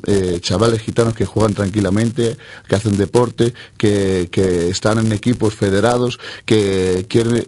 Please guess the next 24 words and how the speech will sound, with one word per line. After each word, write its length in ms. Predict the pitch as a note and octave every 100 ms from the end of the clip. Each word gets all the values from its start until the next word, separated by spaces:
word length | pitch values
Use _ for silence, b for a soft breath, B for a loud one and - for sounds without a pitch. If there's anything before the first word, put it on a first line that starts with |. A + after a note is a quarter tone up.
| -
tener 260 | G#2 A2+
esa 220 | A#2 -
integración, 640 | A2+ G#2+ G#2 F#2+ - C3 C#3 B
y 60 | -
hace 120 | A2
falta 220 | A2+ C3 C3+
también 240 | A#2 B2+
marcar 300 | B2 G#2+ A#2+
esas, 320 | A#2+ B2 A#2+
ese, 240 | A#2+ A#2 G#2+
ese, 280 | A2 - A#2 -
ese 220 | A2 A2+
ámbito, 320 | A2+ A2+ G2
ese, 340 | G2 A2+ A2 - B B B B
ese 240 | - C#3+ B2+
contexto 480 | C3 A#2 B2+ -
de 140 | D3 C3
que 100 | G#2+
vean 220 | A#2+ C#3+
de 100 | A#2+
que 160 | A2 G2+
hay 160 | A#2+
personas 440 | A#2+ - A#2 C3+ C#3
normalizadas. 680 | A#2 G#2 F2+ G2+ E2+ D2+